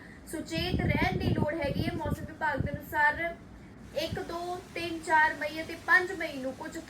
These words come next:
ਥਾਵਾਂ ਤੇ ਮੀਂਹ ਪੈਣ ਦੀ ਸੰਭਾਵਨਾ ਦੱਸੀ ਗਈ, ਯਾਨੀ ਕਿ ਇੱਕ ਤਰੀਕ ਤਾਂ ਅੱਜ ਹੋ ਹੀ ਚੁੱਕੀ ਹੈ।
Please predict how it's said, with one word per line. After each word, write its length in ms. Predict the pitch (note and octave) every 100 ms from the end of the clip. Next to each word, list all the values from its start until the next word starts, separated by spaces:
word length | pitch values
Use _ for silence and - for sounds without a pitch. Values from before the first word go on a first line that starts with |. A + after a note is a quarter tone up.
| C4+
ਥਾਵਾਂ 340 | C4+ D4+ F#4
ਤੇ 280 | F4+ F4 F4
ਮੀਂਹ 480 | D#4 C4+ D#4 F4+ G4
ਪੈਣ 260 | F4 D#4+
ਦੀ 80 | D4
ਸੰਭਾਵਨਾ 420 | D#4+ D#4 D#4 B3+
ਦੱਸੀ 240 | C4+ C#4 D4
ਗਈ, 100 | D#4
ਯਾਨੀ 160 | D4+
ਕਿ 80 | C#4+
ਇੱਕ 160 | D4 D4
ਤਰੀਕ 300 | - C#4+ -
ਤਾਂ 160 | - C4
ਅੱਜ 140 | - A#3+
ਹੋ 80 | B3+
ਹੀ 120 | C4
ਚੁੱਕੀ 360 | D#4+ - C#4+
ਹੈ। 100 | D#4